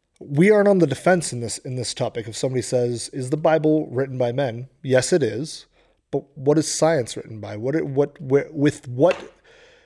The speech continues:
area are you getting your truth? Well, who, who wrote those books?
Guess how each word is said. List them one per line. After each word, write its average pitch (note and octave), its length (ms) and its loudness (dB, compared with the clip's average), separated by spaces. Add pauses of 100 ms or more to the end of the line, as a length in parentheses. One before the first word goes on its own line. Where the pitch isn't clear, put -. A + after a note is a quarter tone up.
(480)
area E3 340 8
are C3+ 60 4
you C3 180 0
getting C3+ 300 2
your C3+ 220 2
truth? F3+ 300 -6
Well, C#3 180 0
who, E3 480 -2
who E3+ 180 2
wrote C#3+ 260 4
those C3+ 260 2
books? - 460 -12